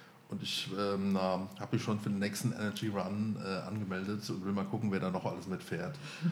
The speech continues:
und da Lust drauf hat, ja, äh, weil ich glaub, diese Erfahrung könnte man mehreren Leuten noch irgendwie mitteilen. Wie auch immer, wir waren auch kürzlich,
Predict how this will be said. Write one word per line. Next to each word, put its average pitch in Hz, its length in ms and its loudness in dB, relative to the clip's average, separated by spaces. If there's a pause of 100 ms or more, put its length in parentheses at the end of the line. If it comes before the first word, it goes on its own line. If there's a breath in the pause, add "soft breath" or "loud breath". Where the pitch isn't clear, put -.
(120)
und 101 80 -2
da 92 120 2
Lust 95 260 -4
drauf 90 200 0
hat, 92 240 0 (200)
ja, 90 240 -4 (280)
äh, 95 140 -4
weil 92 160 -2
ich - 120 -6
glaub, 95 200 -2
diese 101 180 -4
Erfahrung 95 360 -4
könnte 98 220 -8
man 95 100 0
mehreren 92 320 -2
Leuten 85 240 -4
noch - 180 -8
irgendwie 87 200 -8
mitteilen. 82 480 -6 (920 loud breath)
Wie 147 200 12
auch 165 220 4
immer, 143 340 8 (100)
wir 107 140 6
waren 156 160 4
auch - 180 -4
kürzlich, - 480 0